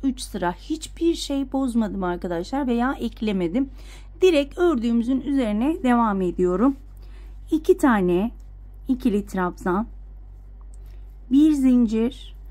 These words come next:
aynı boşluğun içine iki tane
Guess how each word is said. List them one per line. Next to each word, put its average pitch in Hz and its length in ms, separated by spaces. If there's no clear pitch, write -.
aynı 240 400
boşluğun 240 520
içine 226 500
iki 320 260
tane 190 520